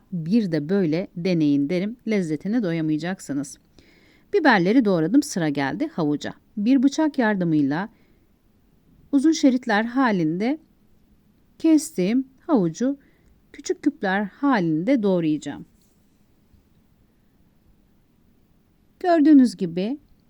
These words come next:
havucu da doğrayıp hazırlayacağım ve tarifi pişirme aşamasına geçeceğim. Tarif için beş yemek kaşığı sıvı yağ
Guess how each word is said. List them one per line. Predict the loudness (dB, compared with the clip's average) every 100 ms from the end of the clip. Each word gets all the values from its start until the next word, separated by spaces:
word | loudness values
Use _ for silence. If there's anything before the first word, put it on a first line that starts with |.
| _ _ _ 0
havucu | 4 6 4 -2
da | -4 -4 4
doğrayıp | 4 4 2 0 -4 _ _ _ _ _
hazırlayacağım | 0 4 4 4 2 0 0 -2 -2 -6 _ -4
ve | -2 -2 -6 _ _ -20 -20 -10
tarifi | 0 4 4 2 -2 -2
pişirme | -4 -4 -2 -2 -2 -4 -6 _ -6
aşamasına | -4 -2 -2 -4 -4 -4 -2 -4
geçeceğim. | -4 -6 -8 -10 -8 -10 -16 _ _ _ _ _ _ _ _ _ _ _ _ _ _ _ _ _ _ _ _
Tarif | 0 0 0
için | -2 2 0 0 _ _ -2
beş | 0 0 0 0
yemek | 2 -2 0
kaşığı | 0 2 0 -2 -2 -10 _ _ _ _ _
sıvı | -10 0 4 6
yağ | 4 2 -2